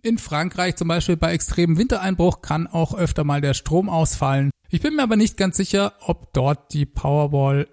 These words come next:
als Strom-Backup-System eingesetzt werden darf. Dann wollte ich diese Woche euch noch ein bisschen mehr über die Boring Company erzählen.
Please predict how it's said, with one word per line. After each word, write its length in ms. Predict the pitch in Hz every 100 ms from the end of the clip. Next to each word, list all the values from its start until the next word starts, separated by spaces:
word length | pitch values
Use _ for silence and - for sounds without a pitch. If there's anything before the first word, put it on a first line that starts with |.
| _
als 340 | - 143 -
Strom-Backup-System 1500 | - - 151 214 208 175 165 185 - 165 - - 147 151 156 _
eingesetzt 880 | - 143 170 156 143 151 139 - -
werden 280 | 131 131
darf. 420 | 127 135 135 - - - _ _ _ _ _ _ _ _ _ _ _ _ _ _ _ -
Dann 220 | 180 247
wollte 220 | 247 240
ich 100 | 247
diese 280 | - 226 180
Woche 360 | 185 - 190 -
euch 220 | 185 -
noch 200 | 170 -
ein 220 | - 151
bisschen 320 | 180 - 151
mehr 280 | 151 190 214
über 180 | 190 175
die 140 | 160
Boring 420 | - 165 233 214
Company 400 | 160 165 156 151
erzählen. 720 | 156 147 - 139 131 127 139